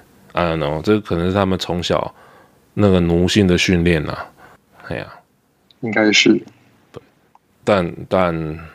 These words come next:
Speaker 1: 也不能这样讲，丰田的管理法也是从他们家来的，所以我觉得合情合理。
Speaker 2: 呃，我，我觉得，<laughs> 我觉得是这样子欸，标准化这件事情，如果你是做事的话，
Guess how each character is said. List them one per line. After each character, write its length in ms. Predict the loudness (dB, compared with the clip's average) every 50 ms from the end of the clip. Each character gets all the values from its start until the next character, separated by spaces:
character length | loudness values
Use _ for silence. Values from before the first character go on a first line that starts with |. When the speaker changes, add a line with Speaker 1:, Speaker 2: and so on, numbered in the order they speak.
| -20 _ _ _ _ -20 -20 _ _ _ _ _ _ -8
Speaker 1:
也 100 | -8 -4
不 140 | 0 0
能 80 | 0 2
这 80 | 2 0
样 100 | -2 -2
讲， 140 | -4 -4
丰 220 | -2 0 2 2 2
田 260 | 0 -2 -4 -4 -2
的 320 | -2 0 0 0 0 -2 -4 -8 -14 _ _ -20 -20 _ _ _ _
管 160 | -2 0 0
理 100 | 0 0
法 160 | -2 -2 -2
也 60 | -2
是 60 | -4 -4
从 160 | -6 -6 -6
他 40 | -6
们 80 | -6
家 180 | -4 -4 -2 -2
来 160 | -2 -2 -4
的， 120 | -4 -8 -12
所 140 | -8 -4 -2
以 140 | -2 0 -2 -2 -4 -4
我 80 | -2 0
觉 100 | 2 4
得 60 | 4
合 80 | 4
情 160 | 4 4 2 2
合 120 | 2 2
理。 160 | 2 2 2
Speaker 2:
呃， 100 | 2 2
我， 60 | 2
我 0 |
觉 0 |
得， 540 | 0 0 -4 -10 -10 -4 0 0 0 0 0
<laughs> 0 | 0
我 100 | 0 2
觉 100 | 2 2
得 80 | 2 2
是 80 | 0
这 100 | 0 0
样 160 | -2 -2 -2
子 160 | -2 -2 0 0
欸， 160 | 0 0 -4 -8 -16 -18 -18 -18 -20 _ _ _ _ _
标 240 | -2 0 0 0 0 0
准 260 | 0 0 0 0 -2
化 220 | -4 -2 -2 -2
这 160 | 0 0 0
件 200 | 0 2 0 -2
事 240 | -2 -2 0 0 0
情， 380 | 0 -2 -4 -4 -6 -6 -8 -12 -16 _ _ _ _ _
如 160 | 0 0 2
果 160 | 2 2 0
你 120 | 0 -2 -2
是 120 | -2 -2
做 320 | -2 0 0 0 0 0
事 360 | 0 0 0 2 2 2 2 2
的 160 | 0 -2 -4
话， 360 | -2 0 2 2 2 0 -6